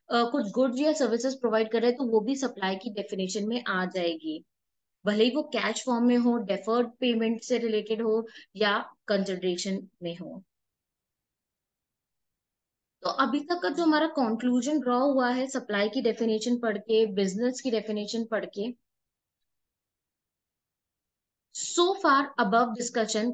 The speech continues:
it is clear that charitable institution, trust, N G O liable for G S T on supply of goods or services for a consideration or not, even without profit motive, but only if that entity crosses threshold exemption limit of twenty lakhs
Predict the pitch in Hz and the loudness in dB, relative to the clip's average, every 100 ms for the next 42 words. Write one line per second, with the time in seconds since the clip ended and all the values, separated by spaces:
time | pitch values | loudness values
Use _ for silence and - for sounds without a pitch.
0 | - _ - 269 302 311 - 240 247 262 | -6 _ -2 0 0 -2 0 2 2 2
1 | 233 226 233 240 202 208 226 269 277 254 | 0 -2 0 0 2 0 0 0 2 2
2 | 240 - 233 214 247 247 247 233 226 240 | 2 -2 -4 -2 0 0 0 0 0 -2
3 | - 226 208 180 226 247 220 196 202 285 | -4 0 0 2 4 4 4 2 0 -2
4 | 277 269 247 196 208 202 - 254 254 262 | 0 -2 0 0 0 0 -2 0 0 -2
5 | 240 208 220 226 202 214 247 247 196 196 | -4 -2 -2 0 0 2 0 0 -2 -2
6 | 240 - 214 233 240 208 208 190 202 202 | -4 -2 -2 0 -2 -4 -4 -4 -4 -2
7 | 247 262 - - _ _ - 240 254 247 | -2 -4 -10 -20 _ _ 0 2 4 2
8 | 214 220 180 - _ _ _ _ _ 254 | 2 0 -2 -6 _ _ _ _ _ 0
9 | 247 311 330 285 262 269 277 233 247 254 | 2 2 0 2 2 2 2 0 0 0
10 | 240 269 - 214 196 247 - 247 240 262 | 0 0 -4 -4 -2 -4 -2 2 4 4
11 | 320 311 269 269 - 202 220 240 254 240 | 2 0 -2 -4 -8 -2 0 2 0 0
12 | 233 247 247 226 202 240 240 - 214 196 | -2 -4 -2 -2 0 0 -2 -2 -2 -2
13 | 240 226 190 190 185 185 220 208 196 220 | -2 -2 -2 -2 -2 -2 -2 -2 -4 -6
14 | 233 226 196 185 202 196 214 | -6 -4 -4 -4 -4 -4 -6